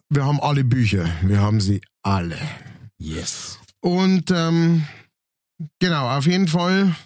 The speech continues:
Speaker 1: was, was ich ein bisschen schade finde, ist, inzwischen ist, er, er, er liest ja auch schon, ja.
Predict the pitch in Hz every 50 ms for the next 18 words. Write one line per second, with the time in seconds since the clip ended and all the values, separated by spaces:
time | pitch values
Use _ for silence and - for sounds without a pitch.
0 | _ - - _ _ _ _ _ _ _ _ - 156 185 180 - - 143 156 180
1 | 185 175 196 160 180 247 247 233 202 - - 180 196 208 - - 196 185 170 185
2 | 175 151 - - - 156 - - 165 180 175 - 165 165 170 165 - 151 147 147
3 | 131 - 139 135 127 120 135 139 135 131 147 170 180 - - 143 127 117 117 120
4 | 135 147 202 220 208 151 123 139 165 180